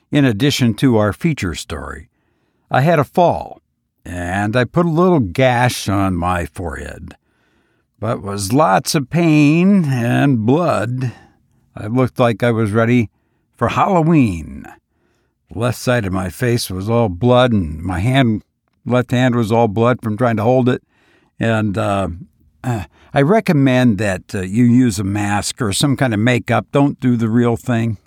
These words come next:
<laughs> So, uh, anyway, it was, uh, pretty horrific at the moment, and everything is okay.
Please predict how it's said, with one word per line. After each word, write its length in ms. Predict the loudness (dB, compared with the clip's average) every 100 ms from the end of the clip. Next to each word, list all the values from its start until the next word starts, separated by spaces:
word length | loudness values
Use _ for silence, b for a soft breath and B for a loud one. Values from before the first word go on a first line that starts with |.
| _ -16
<laughs> 120 | -16 _ _ b b b b
So, 400 | -4 0 2 2
uh, 220 | 2 -2 -6 b b b b
anyway, 680 | 0 2 4 4 4 2 2
it 100 | 0
was, 400 | 0 0 0 0
uh, 140 | 0
pretty 300 | 0 0 2
horrific 840 | 2 2 2 2 0 -4 _ -20 _ -8
at 240 | -8 -6
the 60 | -2
moment, 460 | 2 4 2 0 -6
and 260 | -10 -6 -2
everything 400 | 0 2 2 2
is 220 | 2 2
okay. 640 | 0 0 0 2 0 -2